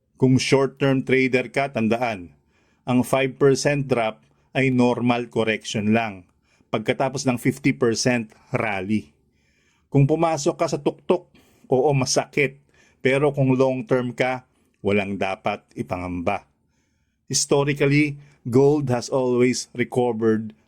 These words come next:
after corrections. Nung two thousand eight crisis,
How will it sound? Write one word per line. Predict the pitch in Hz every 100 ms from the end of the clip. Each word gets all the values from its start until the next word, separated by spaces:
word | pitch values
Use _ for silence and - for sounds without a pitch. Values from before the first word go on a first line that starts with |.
| -
after | 117 110 - 113
corrections. | 107 107 101 92 - 110 98 85 - - _ _ _ _ - _ _ _
Nung | 147 170
two | 202
thousand | 185 180 180 185 170
eight | 170 170 -
crisis, | 147 147 139 165 165 180 -